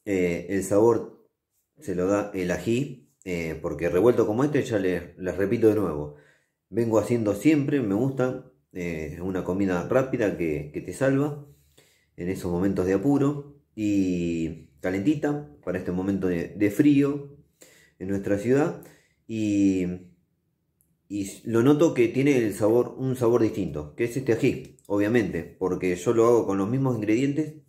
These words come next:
salvo sin este ají, ¿no? Que bueno, ahora estamos cultivando y va a ser algo que va a quedar acá,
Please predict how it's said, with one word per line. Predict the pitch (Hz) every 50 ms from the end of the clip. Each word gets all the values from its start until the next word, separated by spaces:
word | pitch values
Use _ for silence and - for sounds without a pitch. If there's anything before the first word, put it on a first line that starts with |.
| _ _
salvo | _ - 113 117 120 120 113 - - - - -
sin | - - 101 101 110
este | 113 113 - 98
ají, | 95 - 107 92 82
¿no? | 90 101 113 - - - - - - - - - - - - - - - _ _ _ _ _
Que | - 98
bueno, | 95 92 87 80
ahora | 82 87 92 87 85
estamos | 85 - 90 87 87 87 82 76 76 -
cultivando | - 90 87 76 90 98 110 113 120 120 117 117 110 110 110 - 92
y | 90 87 82 78 76 76
va | 73 87
a | 85
ser | 87 - 90 87 78 - - - -
algo | 95 98 98 101 95 82
que | - 80
va | 82 87 85
a | 85
quedar | 82 85 87 85
acá, | 80 76 85 87 82 76 76 - -